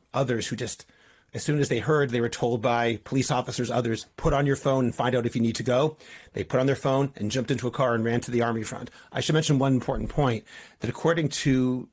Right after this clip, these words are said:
Jewish law, pikuach nefesh, which means saving of a life,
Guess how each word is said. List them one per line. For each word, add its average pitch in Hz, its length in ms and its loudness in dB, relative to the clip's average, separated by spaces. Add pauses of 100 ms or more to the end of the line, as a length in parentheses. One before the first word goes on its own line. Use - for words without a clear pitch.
Jewish 123 340 0
law, 117 360 2 (800)
pikuach 151 400 2
nefesh, 139 480 0
which - 160 -4
means 113 380 2
saving 135 320 2
of 107 80 0
a 117 60 -2
life, 117 460 -2